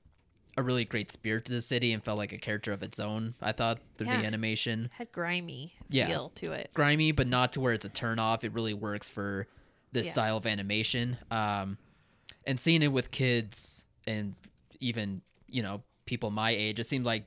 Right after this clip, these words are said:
Speaker 1: the humor worked really well. The story, uh, familiar, but that's okay with, you know, kids' movies such as this. So
Speaker 2: Mm-hmm.
Speaker 1: it just was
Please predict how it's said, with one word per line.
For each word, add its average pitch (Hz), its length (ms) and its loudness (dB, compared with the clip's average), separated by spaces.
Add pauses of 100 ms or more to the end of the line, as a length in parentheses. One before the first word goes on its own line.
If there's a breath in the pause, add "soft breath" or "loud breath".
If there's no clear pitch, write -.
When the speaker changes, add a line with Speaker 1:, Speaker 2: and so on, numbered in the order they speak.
(160)
Speaker 1:
the 110 80 -2
humor 120 280 0
worked 117 280 0
really 123 200 2
well. 113 320 2
The 110 120 -4
story, 110 560 0 (420 soft breath)
uh, 110 340 2 (520)
familiar, 147 600 6
but 147 120 -2
that's 147 200 4
okay 113 340 2
with, 104 300 -4 (260)
you 117 120 -2
know, 101 260 -2 (180)
kids' 107 260 -6
movies 104 300 -4
such 101 200 -4
as 101 160 -8
this. 101 280 -2
So 98 460 -4
Speaker 2:
Mm-hmm. - 180 -20
Speaker 1:
it 139 100 4
just 143 300 4 (600)
was 113 160 -2